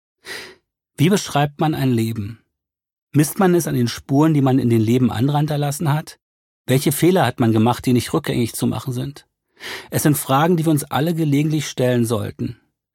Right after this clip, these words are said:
Welches Leben würde ich führen, wenn ich es nach seinen Folgen beurteilte? Wie sich mein Verhalten ändern würde, wenn ich die Spuren berücksichtigte,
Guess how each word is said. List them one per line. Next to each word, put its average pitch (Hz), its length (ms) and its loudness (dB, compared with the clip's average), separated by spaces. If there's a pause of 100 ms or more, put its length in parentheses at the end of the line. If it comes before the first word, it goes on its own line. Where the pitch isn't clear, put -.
Welches 147 460 -2
Leben 147 260 2
würde 131 160 2
ich 113 120 -4
führen, 147 560 0 (180)
wenn 131 160 4
ich 143 120 0
es 135 140 -6
nach 143 120 -4
seinen 135 200 -4
Folgen 113 460 -2
beurteilte? 110 720 -8 (920)
Wie 151 120 4
sich 175 220 0
mein 135 160 0
Verhalten 120 420 0
ändern 143 460 2
würde, 147 260 0
wenn 120 80 0
ich 113 120 0
die 117 100 -6
Spuren 143 500 0
berücksichtigte, 127 1000 -4